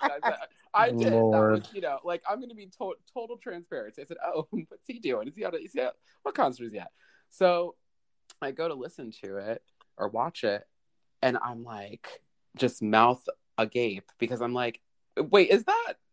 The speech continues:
Speaker 1: So I watched it again, and I was like, "Is this, like, a deep fake?" <laughs> Like, did someone, no, he's, he's really saying this. And just,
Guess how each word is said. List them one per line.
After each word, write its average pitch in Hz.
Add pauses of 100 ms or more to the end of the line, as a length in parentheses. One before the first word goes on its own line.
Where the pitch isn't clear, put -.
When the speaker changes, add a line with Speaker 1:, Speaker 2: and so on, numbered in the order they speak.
(120)
Speaker 1:
So -
I 180
watched 180
it 185
again, 139
and 147
I 143
was 147
like, 147 (960)
"Is -
this, 508
like, 262
a 185
deep 180 (120)
fake?" 170 (100)
<laughs> -
Like, 349
did 302
someone, 269 (300)
no, 339 (180)
he's, 480
he's 427
really 247
saying 330
this. 113 (760)
And 165 (1120)
just, 165